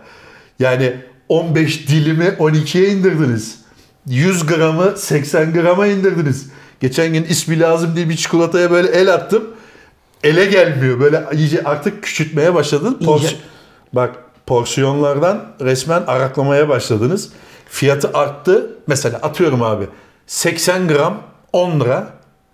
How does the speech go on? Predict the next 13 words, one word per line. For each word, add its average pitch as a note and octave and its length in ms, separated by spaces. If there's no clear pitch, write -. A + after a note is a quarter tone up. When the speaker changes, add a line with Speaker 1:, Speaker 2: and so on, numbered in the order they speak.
Speaker 2:
Evet. D3 260
Speaker 1:
Atıyorum. A#2 380
Seksen E3 560
gram C#3 340
on F#3 240
lirayken G#3+ 460
şimdi G3+ 500
yetmiş F#3 640
gram G#3+ 340
on A3 160
iki D#3 260
lira B2 140
oldu. F#2+ 340